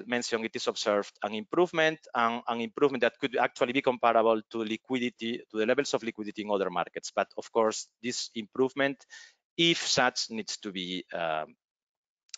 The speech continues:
observed or tracked further over, over, over time.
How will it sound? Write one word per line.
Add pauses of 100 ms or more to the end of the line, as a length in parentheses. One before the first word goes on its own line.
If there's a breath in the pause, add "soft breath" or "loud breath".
(140)
observed
or
tracked
further (400)
over,
over,
over
time.